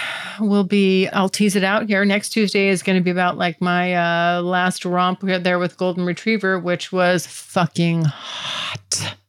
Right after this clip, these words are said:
<laughs> Oh my God. Oh my God. Talk about a wet pussy experience. Talk about, like, wet spots all over that guy's bed. Woo! All right, that's all I'm gonna say. I'll leave it at that. Next Tuesday,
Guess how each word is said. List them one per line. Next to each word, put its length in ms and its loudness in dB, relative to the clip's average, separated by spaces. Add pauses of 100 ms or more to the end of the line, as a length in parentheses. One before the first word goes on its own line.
(240)
<laughs> 40 0 (2500)
Oh 120 2
my 180 -4
God. 600 -8 (720)
Oh 120 -2
my 160 -2
God. 460 -4 (520)
Talk 260 -4
about 220 0
a 60 0
wet 260 -4
pussy 300 -6
experience. 480 -8 (100)
Talk 240 -2
about, 300 0
like, 200 0 (200)
wet 360 -2
spots 320 -2
all 200 0
over 180 0
that 160 -2
guy's 240 -2
bed. 460 -2
Woo! 440 4 (460)
All 100 0
right, 240 0
that's 200 -4
all 80 0
I'm 120 0
gonna 140 -2
say. 240 -2
I'll 140 -2
leave 160 -2
it 80 -4
at 120 -4
that. 280 -2
Next 240 -6
Tuesday, 720 0